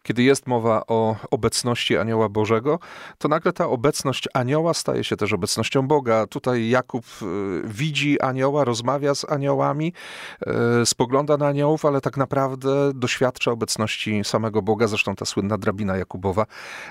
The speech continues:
e, kiedy Jakub sam ucieka z domu, bo właśnie oszukał swojego ojca,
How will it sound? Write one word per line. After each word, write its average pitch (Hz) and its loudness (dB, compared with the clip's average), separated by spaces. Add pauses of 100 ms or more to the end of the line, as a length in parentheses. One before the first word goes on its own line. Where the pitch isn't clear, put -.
e, 104 0
kiedy 104 -2
Jakub 104 -2
sam 110 -4
ucieka 117 0 (120)
z 107 -4
domu, 110 2
bo 110 4 (100)
właśnie 101 -4
oszukał 92 -4
swojego 95 -2
ojca, 127 0